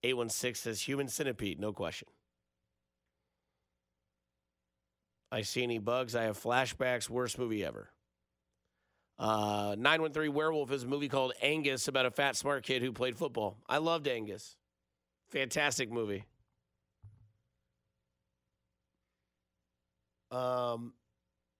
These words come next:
T V show slash movie that had a impact on your emotional well-being.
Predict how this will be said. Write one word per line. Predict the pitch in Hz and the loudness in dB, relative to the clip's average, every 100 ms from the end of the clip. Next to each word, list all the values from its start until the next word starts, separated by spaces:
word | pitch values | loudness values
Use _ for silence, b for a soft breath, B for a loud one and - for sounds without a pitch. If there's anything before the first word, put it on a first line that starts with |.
| _ _ _ _ _ _ _ _ _ _ _ _ _ _ - | _ _ _ _ _ _ _ _ _ _ _ _ _ _ -10
T | 196 208 | -4 -2
V | 196 185 | 0 0
show | 143 - 151 143 135 | 0 0 2 2 0
slash | 110 131 127 120 - | -2 -2 0 0 -2
movie | 123 127 127 117 101 | -4 -4 -2 -4 -4
that | 92 90 | -4 -4
had | 101 107 104 | -2 -2 -2
a | 104 98 - | -4 -6 -4
impact | 117 120 123 117 104 | -4 -4 -2 -4 -2
on | 110 | -6
your | 104 95 | -4 -8
emotional | 95 117 110 123 110 | -6 -6 -6 -8 -6
well-being. | 101 101 90 87 78 55 | -4 -6 -6 -10 -12 -14